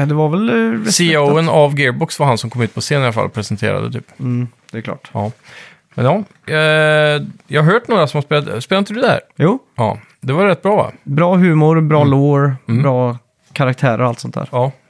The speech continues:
Speaker 2: karaktärerna såg ut att vara riktigt roliga nu.
Speaker 1: Mm.
Speaker 2: Det var någon sån
Speaker 1: Men det är
Speaker 2: här
Speaker 1: samma artstyle som, eh, första spelet.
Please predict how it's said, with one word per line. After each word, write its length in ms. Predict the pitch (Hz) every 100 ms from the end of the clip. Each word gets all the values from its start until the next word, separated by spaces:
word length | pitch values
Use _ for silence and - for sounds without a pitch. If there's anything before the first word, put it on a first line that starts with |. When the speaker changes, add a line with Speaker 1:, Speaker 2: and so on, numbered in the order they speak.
| -
Speaker 2:
karaktärerna 480 | 143 139 139 131 175
såg 160 | 190
ut 140 | 143 120
att 60 |
vara 140 | 107 110
riktigt 240 | 110 135
roliga 220 | 139 104
nu. 140 | 101 -
Speaker 1:
Mm. 360 | - 131 120 113 _ - - _ _ _ -
Speaker 2:
Det 80 |
var 80 | 131
någon 120 | 135
sån 100 | 131
Speaker 1:
Men 80 | 175
det 60 | 107
är 20 |
Speaker 2:
här 60 | 220
Speaker 1:
samma 120 | 220 226
artstyle 380 | - 202 202
som, 420 | 190 202 180 160 156
eh, 300 | 151 143 147
första 300 | 156 135 151
spelet. 400 | - - -